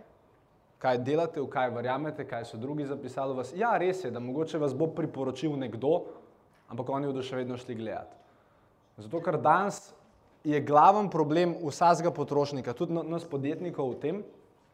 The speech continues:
kje je danes zaupanje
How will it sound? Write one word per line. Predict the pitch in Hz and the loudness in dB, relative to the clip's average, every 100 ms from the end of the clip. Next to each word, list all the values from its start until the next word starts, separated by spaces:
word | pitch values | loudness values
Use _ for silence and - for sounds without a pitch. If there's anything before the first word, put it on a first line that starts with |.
| _ _ _ _ _ _ - _ _ _ _ - _ _ _ _ _ _ _ _ _ | _ _ _ _ _ _ -20 _ _ _ _ -20 _ _ _ _ _ _ _ _ _
kje | 165 160 | -2 0
je | |
danes | 135 139 120 | 0 -2 -4
zaupanje | 123 123 117 104 92 | -4 -6 -8 -12 -12